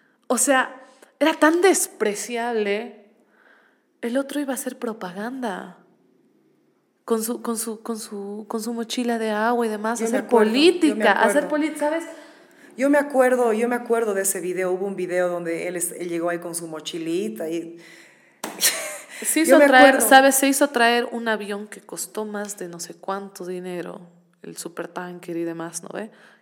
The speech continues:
Speaker 1: Que no sirvió de nada, porque eso era para otro tipo de incendios.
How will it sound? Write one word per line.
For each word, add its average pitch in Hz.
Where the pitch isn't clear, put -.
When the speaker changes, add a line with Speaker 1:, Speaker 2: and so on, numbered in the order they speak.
Speaker 1:
Que -
no 226
sirvió 175
de 160
nada, 165
porque 170
eso 185
era 175
para 160
otro 190
tipo 175
de 175
incendios. 170